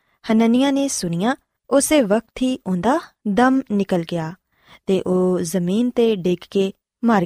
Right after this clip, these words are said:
ਗਿਆ। ਪਿਆਰੇ ਬੱਚੋ, ਉਸ ਵੇਲੇ ਜਿੰਨੇ ਵੀ ਲੋਕ ਉੱਥੇ ਮੌਜੂਦ ਸਨ, ਸਭ ਸੁਣਨ ਵਾਲਿਆਂ ਤੇ ਬੜਾ ਖੌਫ ਛਾ ਗਿਆ ਤੇ ਫਿਰ ਜਵਾਨਾਂ ਨੇ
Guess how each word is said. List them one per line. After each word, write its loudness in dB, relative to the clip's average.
ਗਿਆ। -8
ਪਿਆਰੇ 2
ਬੱਚੋ, 2
ਉਸ 2
ਵੇਲੇ 4
ਜਿੰਨੇ -2
ਵੀ -2
ਲੋਕ -2
ਉੱਥੇ -4
ਮੌਜੂਦ -6
ਸਨ, -2
ਸਭ 2
ਸੁਣਨ 0
ਵਾਲਿਆਂ -2
ਤੇ -2
ਬੜਾ 2
ਖੌਫ -2
ਛਾ -2
ਗਿਆ -8
ਤੇ 4
ਫਿਰ 4
ਜਵਾਨਾਂ -2
ਨੇ 0